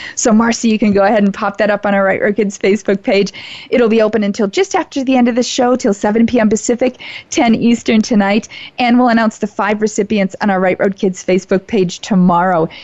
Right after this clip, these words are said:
Huge thanks to Nair and Seatsack for helping to make this awesome giveaway possible. And now, as I always like to do, I've got a couple of nuggets that I like to share from my heart that you can take in, with you into the week.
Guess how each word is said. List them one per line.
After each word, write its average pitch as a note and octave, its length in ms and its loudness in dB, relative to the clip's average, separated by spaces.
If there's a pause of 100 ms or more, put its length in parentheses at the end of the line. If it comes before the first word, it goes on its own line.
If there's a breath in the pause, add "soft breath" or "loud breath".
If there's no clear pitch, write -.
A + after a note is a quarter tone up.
(160 loud breath)
Huge G4+ 500 2
thanks G3+ 480 0 (280 loud breath)
to D4 100 2
Nair F#3 440 2
and C4 120 2
Seatsack F#3 580 -4
for - 160 -2
helping G#3 300 0
to A#3+ 100 -8
make C4+ 220 0
this C5+ 240 0
awesome G3 320 0
giveaway F3 340 2
possible. E3+ 580 -2 (420 loud breath)
And A#3+ 420 2
now, B3+ 160 2
as B3 180 0
I B3 120 0
always C#4 420 2
like A#3 180 0
to - 80 -6
do, G3 420 2 (540 loud breath)
I've B3+ 140 0
got C#4 160 2
a C4+ 40 0
couple C#4 380 -2
of G#3+ 140 2
nuggets G3+ 520 0
that G#3+ 100 0
I G3+ 100 2
like G3+ 260 2
to A#3 100 0
share A3 300 -2
from G#3 180 -2
my G3 160 2
heart F#3+ 300 -2
that F#3+ 80 -2
you G3 140 -2
can G3 160 2
take G3 340 -2
in, F#3+ 180 0
with G#3 240 0
you G3+ 120 2
into F#3 220 2
the F3+ 140 0
week. F3+ 380 2